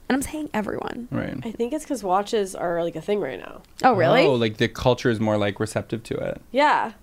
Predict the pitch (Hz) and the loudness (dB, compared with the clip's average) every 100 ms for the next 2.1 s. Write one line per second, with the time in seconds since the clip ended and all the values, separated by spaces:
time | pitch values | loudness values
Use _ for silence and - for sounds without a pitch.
0 | - 110 107 - 240 285 294 - 453 254 | -4 0 0 4 4 6 6 6 4 2
1 | 220 214 226 233 247 247 226 226 220 220 | 2 2 2 2 2 2 2 2 2 -2
2 | 208 | -8